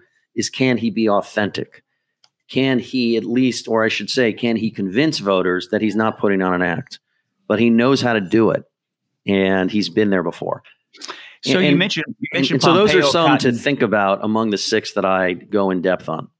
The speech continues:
Speaker 2: Right. And so Pompeo, though, I mean, having been such a loyal, uh, you know, uh, staffer, you know, for Donald Trump,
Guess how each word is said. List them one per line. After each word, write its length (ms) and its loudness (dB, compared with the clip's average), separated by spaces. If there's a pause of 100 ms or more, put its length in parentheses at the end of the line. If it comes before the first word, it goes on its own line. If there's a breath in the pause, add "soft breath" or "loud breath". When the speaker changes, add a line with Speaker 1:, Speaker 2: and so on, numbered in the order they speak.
(320)
Speaker 2:
Right. 340 0
And 140 -4
so 240 2
Pompeo, 720 0
though, 360 0
I 100 -4
mean, 120 -2
having 300 -2
been 160 -2
such 180 -4
a 60 -2
loyal, 560 0
uh, 260 -4 (720)
you 100 -2
know, 300 -2 (100)
uh, 480 -2
staffer, 580 -6
you 100 -4
know, 120 -2
for 220 -4
Donald 340 -4
Trump, 380 -4